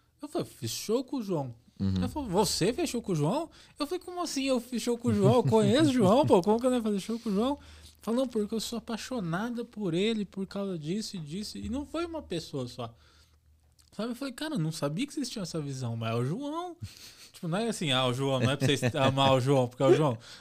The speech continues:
Speaker 1: Mas é, é o João, cara, ele é simples, o pessoal tem a noção, uma ideia de que você tá, tipo, tem muita gente que te coloca num pedestal, e não que não seja merecido colocar num pedestal.
Speaker 2: Uhum.
Speaker 1: Mas as pessoas não,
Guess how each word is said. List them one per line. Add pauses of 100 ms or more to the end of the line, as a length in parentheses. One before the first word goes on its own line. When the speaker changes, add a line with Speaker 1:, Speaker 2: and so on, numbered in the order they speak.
(120)
Speaker 1:
Mas
é,
é
o
João,
cara,
ele
é
simples,
o
pessoal
tem
a
noção, (460)
uma
ideia
de
que
você
tá, (400)
tipo, (440)
tem
muita
gente
que
te
coloca
num
pedestal,
e
não
que
não
seja
merecido
colocar
num
pedestal.
Speaker 2:
Uhum. (560)
Speaker 1:
Mas
as
pessoas
não,